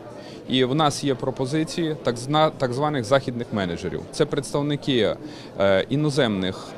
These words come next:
аудиторських компаній, які мають хорошу освіту, які мають знання, які працюють з інвесторами. Нікого на керівні посади, ні на митницю,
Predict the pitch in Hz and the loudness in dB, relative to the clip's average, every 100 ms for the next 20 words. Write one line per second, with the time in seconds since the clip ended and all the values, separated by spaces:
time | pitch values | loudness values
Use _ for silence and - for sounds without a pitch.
0 | - - 127 139 127 110 - 110 127 127 | -4 2 4 4 0 -2 -4 -4 -2 2
1 | 147 165 175 - - - - - 135 160 | 0 0 -6 -12 -16 -16 -8 -6 0 0
2 | 139 117 110 151 151 - 127 110 139 139 | 2 0 0 0 0 2 0 0 -2 -4
3 | - - - - - - - - - 135 | -6 -10 -16 -18 -18 -18 -16 -14 -2 -2
4 | - 175 156 123 - 127 156 139 117 127 | 0 0 2 2 0 0 2 2 0 0
5 | 127 135 147 131 - 156 143 127 139 113 | 0 0 0 -2 -2 -2 -2 0 0 0
6 | 127 123 143 - 160 156 - - 139 202 | 2 4 4 4 0 0 -4 -2 6 6
7 | 214 - 151 104 92 82 - - - - | 6 8 10 10 6 0 -6 -16 -14 -14
8 | - - 147 151 175 165 165 139 147 - | -14 0 2 4 6 6 4 2 0 4
9 | 135 104 107 156 160 160 139 - 101 - | 4 4 2 0 2 2 2 2 -2 -4
10 | 90 | -8